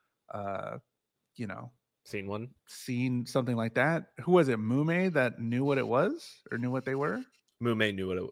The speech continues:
Speaker 2: uh, who it was, yes.
Speaker 1: Yeah, and it was
Speaker 2: The
Speaker 1: like,
Speaker 2: concept of
Speaker 1: "This is
Speaker 2: one,
Speaker 1: a
Speaker 2: but nobody
Speaker 1: Wazatori."
Speaker 2: else understood what that was.
Speaker 1: Yeah,
Speaker 2: Like, why
Speaker 1: they're
Speaker 2: is
Speaker 1: like,
Speaker 2: he using swords? <laughs>
Speaker 1: Mm-hmm.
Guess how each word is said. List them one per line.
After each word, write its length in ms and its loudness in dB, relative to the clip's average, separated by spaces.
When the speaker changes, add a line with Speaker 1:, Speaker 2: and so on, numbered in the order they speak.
Speaker 2:
uh, 300 4
who 220 0
it 80 -4
was, 420 -6
yes. 160 0
Speaker 1:
Yeah, 340 2
and 120 0
it 20 2
was 140 -2
Speaker 2:
The 60 2
Speaker 1:
like, 80 2
Speaker 2:
concept 360 -4
of 100 -6
Speaker 1:
"This 240 0
is 100 -2
Speaker 2:
one, 100 4
Speaker 1:
a 120 0
Speaker 2:
but 120 -2
nobody 320 2
Speaker 1:
Wazatori." 40 4
Speaker 2:
else 260 -8
understood 460 -6
what 140 -6
that 200 -2
was. 520 -8
Speaker 1:
Yeah, 240 0
Speaker 2:
Like, 60 -8
why 100 2
Speaker 1:
they're 80 2
Speaker 2:
is 40 -2
Speaker 1:
like, 120 -2
Speaker 2:
he 40 -4
using 240 -8
swords? 540 -4
<laughs> 20 6
Speaker 1:
Mm-hmm. 460 6